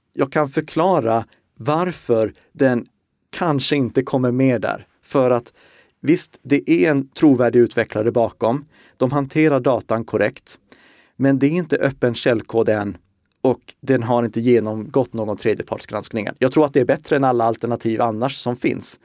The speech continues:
Men det är därför jag fortfarande är lite ambivalent på om det ska bli en rekommendation eller inte.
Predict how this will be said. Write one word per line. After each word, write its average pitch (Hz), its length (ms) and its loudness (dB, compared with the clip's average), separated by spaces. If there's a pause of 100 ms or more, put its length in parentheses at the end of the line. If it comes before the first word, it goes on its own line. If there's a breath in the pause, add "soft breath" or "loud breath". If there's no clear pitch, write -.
(400 soft breath)
Men 127 280 0
det 139 120 4
är 135 40 4
därför 139 320 2
jag 123 100 2
fortfarande 135 580 -2
är 123 120 2
lite 113 300 2
ambivalent 107 600 -2
på 107 240 4
om 98 160 -4
det 98 100 -6
ska - 160 -4
bli 104 220 -4
en 98 120 -6
rekommendation 101 680 -8
eller - 160 -4
inte. - 240 -12